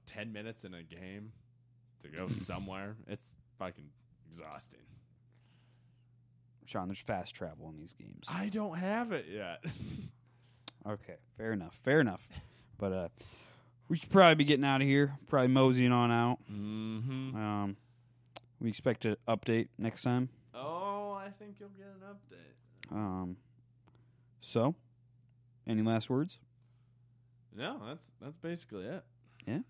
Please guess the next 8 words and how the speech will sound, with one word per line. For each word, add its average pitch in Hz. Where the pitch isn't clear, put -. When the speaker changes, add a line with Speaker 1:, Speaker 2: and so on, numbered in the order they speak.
Speaker 2:
that's -
all 120
I 131
got. 156
Speaker 1:
All 101
right. 175
Speaker 2:
Bye. 160
Speaker 1:
Bye. 139